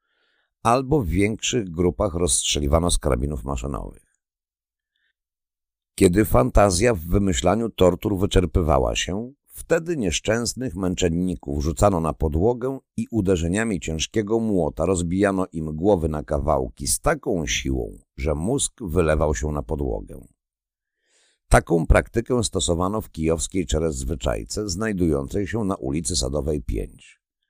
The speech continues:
gdzie żołnierze Armii Ochotniczej odkryli szopę, w której asfaltowa podłoga była dosłownie zawalona ludzkimi mózgami.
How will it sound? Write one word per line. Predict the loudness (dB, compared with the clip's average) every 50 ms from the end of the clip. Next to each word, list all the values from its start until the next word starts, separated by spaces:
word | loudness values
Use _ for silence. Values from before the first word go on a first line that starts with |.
| _ _ _ _ _ _ _ _ -8
gdzie | -2 0 0 2
żołnierze | 2 2 0 0 0 -2 0 -2 -2 -2
Armii | -2 -2 0 0 0 -2 -2
Ochotniczej | -2 -2 -4 -4 -4 -4 -6 -6 -6 -6 -8 -10 -10 -10 -8
odkryli | -8 -10 -8 -6 -4 -4 -2 -2 -2 -2
szopę, | 0 0 0 0 0 -2 -2 -2 -4 -10 -16 _ _ _ _ _ _ _ _ _ _ _ _ _
w | -4 -4
której | -4 -4 -8 _ 0 2 4 4 2 2 0 _
asfaltowa | -4 -2 0 0 0 0 0 0 0 0 0 0 -2
podłoga | 0 0 0 0 2 0 0 0 2 0 0
była | 0 2 2 2 2
dosłownie | 2 0 -2 0 0 2 2 2 0 -2 -6 -4 0
zawalona | 0 0 2 2 2 2 2 2 0 0
ludzkimi | -2 -2 -4 -6 -8 -6 -6 -4 -4
mózgami. | -4 -4 -4 -4 -4 -4 -4 -4 -4 -6 -12 -16